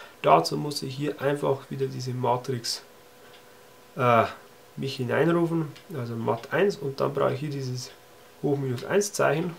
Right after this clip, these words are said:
und dann Enter und zack, habe ich hier diese Inverse meiner Matrix. Das Ganze funktioniert natürlich auch bei drei Kreuz,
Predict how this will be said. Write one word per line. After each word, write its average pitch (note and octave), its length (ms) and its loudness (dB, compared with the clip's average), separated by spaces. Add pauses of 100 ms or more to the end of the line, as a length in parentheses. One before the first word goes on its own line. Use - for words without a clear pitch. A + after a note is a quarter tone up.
(540)
und C3+ 180 -10
dann B2 220 -2
Enter D#3 400 0
und C3 240 -4
zack, - 340 0
habe C3 160 0
ich B2+ 80 -8
hier C3+ 160 0
diese B2+ 320 -8
Inverse C3 680 2 (480)
meiner C3 260 8
Matrix. C#3 520 6
Das A#2+ 160 -6
Ganze C#3 280 4
funktioniert C#3 420 4
natürlich B2+ 260 2
auch A#2+ 140 2
bei - 220 -2
drei A#2 240 4
Kreuz, - 400 -6